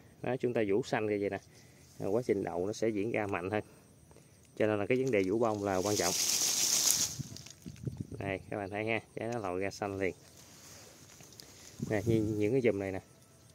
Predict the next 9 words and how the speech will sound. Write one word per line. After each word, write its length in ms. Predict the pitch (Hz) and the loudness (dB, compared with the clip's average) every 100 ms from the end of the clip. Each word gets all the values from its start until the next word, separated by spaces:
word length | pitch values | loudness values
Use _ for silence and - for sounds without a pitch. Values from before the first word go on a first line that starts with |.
| - | -4
tỷ 100 | 110 | -2
lệ 180 | 107 95 | 0 -2
đậu 320 | 87 92 107 | -4 -4 -4
nó 120 | 120 | -4
sẽ 160 | - 107 | -4 -6
khó, 360 | - 135 156 - - - - - - | 0 2 0 -6 -20 -20 -20 -20 -10
rất 140 | 131 131 | -6 -4
là 80 | 98 | -2
khó 220 | 113 | -2